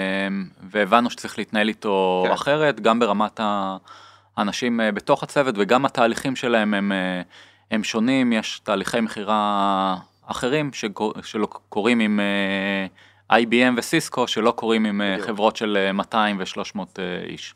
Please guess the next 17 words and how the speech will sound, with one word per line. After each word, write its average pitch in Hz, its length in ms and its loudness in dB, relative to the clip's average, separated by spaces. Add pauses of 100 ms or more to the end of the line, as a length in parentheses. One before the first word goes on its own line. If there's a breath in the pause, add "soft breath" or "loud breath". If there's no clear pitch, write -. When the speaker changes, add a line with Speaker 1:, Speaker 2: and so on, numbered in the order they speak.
Speaker 2:
ו-, 120 320 -4 (340)
ועוד 135 340 -2
דבר 151 240 0
קטן 254 440 -4
שהגרין 135 420 -4
בקט 147 260 -4 (680)
הביא 120 180 -4
אותנו 135 320 -2
לחשוב, 170 340 -4
בהמשך 120 400 -4
למה 131 140 -4
שיוני 131 680 -6
דיבר 123 260 -4
עליו 131 140 0
בהתחלה, 196 460 -2
זה 135 100 -4
שאנחנו, 120 500 -6